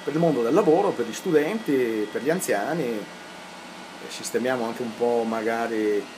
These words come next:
l'euro e che ci sia più, eh, tolleranza nei confronti di chi lavora, artigiani, costruttori edili, e che ci sia più flessibilità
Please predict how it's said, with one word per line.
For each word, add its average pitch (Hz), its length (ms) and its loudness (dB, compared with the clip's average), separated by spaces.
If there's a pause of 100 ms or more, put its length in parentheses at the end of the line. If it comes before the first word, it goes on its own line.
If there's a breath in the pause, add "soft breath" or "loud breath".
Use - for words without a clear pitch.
(280)
l'euro 131 800 6
e 104 100 -2
che 117 100 -6
ci - 100 -8
sia 139 260 4
più, 135 540 0 (800)
eh, 104 220 -6 (100)
tolleranza 127 560 2
nei 107 160 -4
confronti 127 480 -2
di 98 100 -6
chi 95 300 -2
lavora, 117 460 0
artigiani, 117 960 -6 (760)
costruttori 110 540 -4
edili, 110 380 -4
e 90 60 -6
che 95 80 -14
ci - 100 -12
sia 107 220 -4
più - 120 -12
flessibilità 127 760 -2